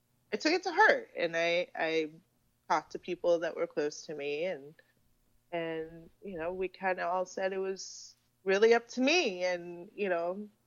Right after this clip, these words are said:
it's gonna be a long fight, and, you know, but you're really the only person that can do it, so it's up to you. <laughs>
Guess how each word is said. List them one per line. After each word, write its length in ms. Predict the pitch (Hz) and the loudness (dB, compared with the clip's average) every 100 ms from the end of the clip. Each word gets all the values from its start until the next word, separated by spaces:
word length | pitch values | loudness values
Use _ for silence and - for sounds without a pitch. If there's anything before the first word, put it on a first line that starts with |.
| _ _ _ _ | _ _ _ _
it's 100 | - | 0
gonna 220 | 185 190 | 0 2
be 180 | 202 196 | 2 2
a 60 | 196 | 4
long 380 | 160 170 196 | 2 2 -2
fight, 540 | 208 - 160 180 285 - | -8 -4 0 0 -2 -6
and, 520 | 180 165 165 165 170 _ | -14 -16 -18 -20 -20 _
you 80 | 170 | -8
know, 360 | 156 175 202 214 _ _ _ _ _ _ _ _ _ _ _ | -6 -8 -10 -14 _ _ _ _ _ _ _ _ _ _ _
but 240 | 180 180 - _ _ _ _ _ _ | -2 -2 -6 _ _ _ _ _ _
you're 140 | 175 | -2
really 260 | 170 185 185 | 0 -2 0
the 120 | 185 | -2
only 180 | 185 185 | -2 -4
person 340 | - 180 - 180 | -8 -10 -8 -8
that 120 | 190 | -6
can 160 | 233 | -6
do 140 | 214 135 | -4 -2
it, 220 | 165 - | -2 -4
so 200 | - 156 | -6 -4
it's 140 | 151 165 | -4 -6
up 140 | - | -6
to 100 | - | -4
you. 180 | 233 311 - _ _ | -2 -4 -8 _ _
<laughs> 80 | - | -4